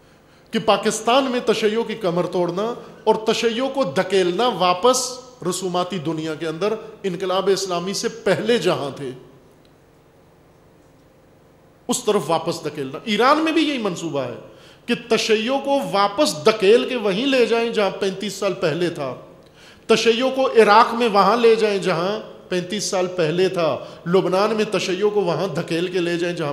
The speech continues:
پینتیس سال پہلے تھا۔ پینتیس سال پہلے تشیع کیا تھا؟ کسی کو پتا تھا پاکستان میں بحرین شیعہ ملک ہے؟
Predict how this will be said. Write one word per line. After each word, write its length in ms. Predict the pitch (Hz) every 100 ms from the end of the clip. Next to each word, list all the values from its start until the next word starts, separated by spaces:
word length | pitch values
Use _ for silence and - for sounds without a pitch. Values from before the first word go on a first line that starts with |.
| 139
پینتیس 300 | 156 151 170
سال 180 | 180 151 -
پہلے 260 | 160 196
تھا۔ 220 | 190 156 - - -
پینتیس 340 | 202 202 247
سال 180 | - 233 220
پہلے 260 | 233 233 240
تشیع 460 | 220 - 214 240 233
کیا 140 | 277
تھا؟ 200 | 240 151 - - - -
کسی 220 | 226 247
کو 120 | 240
پتا 340 | - 220 277 277
تھا 160 | 277
پاکستان 600 | 269 262 262 240 254 240
میں 120 | 233
بحرین 440 | 190 214 190 214 208
شیعہ 280 | - 214 208
ملک 220 | 202 202
ہے؟ 100 | 214